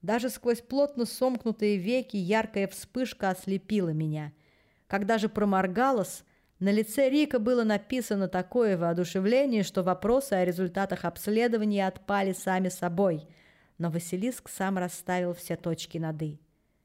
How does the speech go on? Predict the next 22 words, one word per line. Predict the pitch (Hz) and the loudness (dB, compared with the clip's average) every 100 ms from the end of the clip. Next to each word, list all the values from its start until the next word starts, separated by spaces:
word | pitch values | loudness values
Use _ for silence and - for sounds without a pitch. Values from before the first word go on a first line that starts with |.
| _ _ | _ _
"У | 196 | -6
тебя | 208 214 220 | -2 2 2
девять | 185 226 220 214 | 4 4 4 2
жизней, | 190 196 233 190 190 | 2 4 4 4 4
Малес. | 175 180 175 156 156 - - _ _ _ _ | 4 4 2 0 -4 -12 -20 _ _ _ _
Даром, | 165 196 214 208 | -2 2 4 2
что | 196 - 185 | 0 -2 0
не | 180 | 0
кот. | 180 175 196 - _ _ _ _ _ | -2 -2 -4 -8 _ _ _ _ _
Все | - 240 | 0 0
хорошо, | 226 220 214 - 190 156 - _ _ - | 2 2 0 0 0 0 -6 _ _ 0
можно | 226 254 247 | 2 4 4
выдохнуть. | 226 269 202 - 151 135 - _ _ _ _ | 4 4 2 0 -6 -12 -16 _ _ _ _
Но | 190 226 | 0 2
придется | 226 247 240 285 277 | 2 2 2 0 0
дней | 214 220 233 | 2 2 2
пять | 226 233 233 | 2 0 0
провести | 214 202 202 - 226 | 0 0 0 -2 -4
тут, | 226 196 180 - - _ | -2 -2 -2 -6 -20 _
подкачаться | 190 - 190 185 226 233 - 202 | -6 -2 -2 2 2 2 2 2
энергией | 196 208 196 202 190 | 4 2 2 2 2
жизни, | 165 185 151 156 151 | 2 2 0 -4 -6